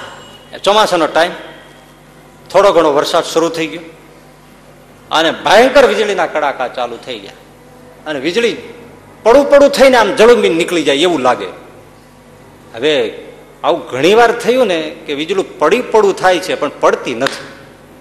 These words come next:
અગિયારેય જણા વિચાર કર્યો ને એમાં એને થઈ ગયું કે આ કેમ છે આવું. પછી એમણે કહ્યું, "ગુજોભાઈ, ધીરજ રાખીને વાતની આ છે એક મૂળ વાત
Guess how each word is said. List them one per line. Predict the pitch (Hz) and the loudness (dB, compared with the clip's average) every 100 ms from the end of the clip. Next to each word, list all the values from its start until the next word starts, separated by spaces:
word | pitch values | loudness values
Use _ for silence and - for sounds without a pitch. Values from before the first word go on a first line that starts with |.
| - - - - - - - - _ - 127 | -20 -20 -20 -20 -20 -20 -20 -20 _ -14 -10
અગિયારેય | 127 196 247 | 0 4 4
જણા | 220 220 | 4 2
વિચાર | 202 165 202 208 | 0 -2 -2 -2
કર્યો | 190 196 196 | 0 -2 -2
ને | 156 | -2
એમાં | 151 170 | -2 -2
એને | 165 143 | -4 -4
થઈ | 147 147 | -8 -12
ગયું | 139 | -8
કે | |
આ | 143 | -8
કેમ | - - 160 240 | -8 -12 -6 -6
છે | 220 - 135 131 | -8 -8 -4 -2
આવું. | 110 104 92 - - - - - - - - - - - - | -4 -8 -16 -20 -20 -20 -20 -20 -20 -20 -20 -20 -20 -20 -12
પછી | 131 - 240 | -10 -4 -2
એમણે | 202 151 139 156 180 | 0 -2 -4 -4 -4
કહ્યું, | - 156 151 | -2 -2 -2
"ગુજોભાઈ, | 131 135 156 131 113 95 - - - - - - - - - | -4 -4 -2 -2 -4 -6 -16 -20 -20 -20 -20 -20 -20 -20 -12
ધીરજ | - 165 190 | -2 0 2
રાખીને | 165 170 180 160 | 2 0 -2 -2
વાતની | 123 139 143 143 131 | 0 0 -2 -6 -2
આ | 131 | -2
છે | 117 - 135 117 | -2 -6 -6 -6
એક | 110 | -8
મૂળ | 113 123 | -8 -8
વાત | 110 113 | -6 -6